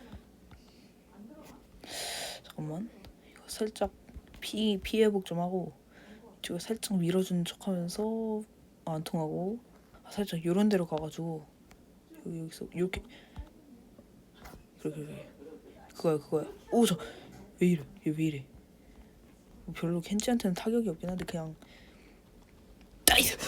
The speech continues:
어! 어! 와! 와, 이백육십 장. 와. 그, 그, 그렇게만 가는 거야. 상대방이 모티스만 없으면 계획이 이렇게까지는 안 됐을 텐데.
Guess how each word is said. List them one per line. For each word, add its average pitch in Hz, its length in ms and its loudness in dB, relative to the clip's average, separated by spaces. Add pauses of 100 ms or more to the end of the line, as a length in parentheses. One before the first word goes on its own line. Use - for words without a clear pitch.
어! 240 80 8
어! - 1400 10
와! 262 300 10 (440)
와, - 160 -2
이백육십 - 580 10
장. - 220 2 (340)
와. - 360 -10 (420)
그, 175 140 -4 (140)
그, 170 200 4
그렇게만 190 340 4
가는 180 200 4
거야. 165 220 6
상대방이 240 440 10
모티스만 208 460 4
없으면 180 380 0
계획이 170 560 2
이렇게까지는 170 520 -2
안 139 80 -4
됐을 165 240 -8
텐데. - 360 -14